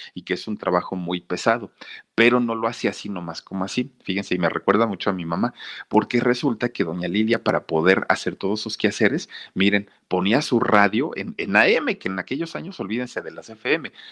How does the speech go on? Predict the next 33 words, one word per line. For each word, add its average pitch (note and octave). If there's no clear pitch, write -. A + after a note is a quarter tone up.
ponía G2+
su D3
radio A#2
en A2+
A G#2
M G2
y G2+
entonces A2
se -
ponía G#2
a -
escuchar -
a D3
toda G4
la F4+
música D4+
que, C3+
que B2
sonaba C#3
por G2
aquellos C3+
años, E3+
¿no? C3
Cuando A2+
sus -
hijas, G#2+
eh, F2+
Lilia G#2
y G2
Edith, G#2
estaban E2+
muy F2
chiquitas. -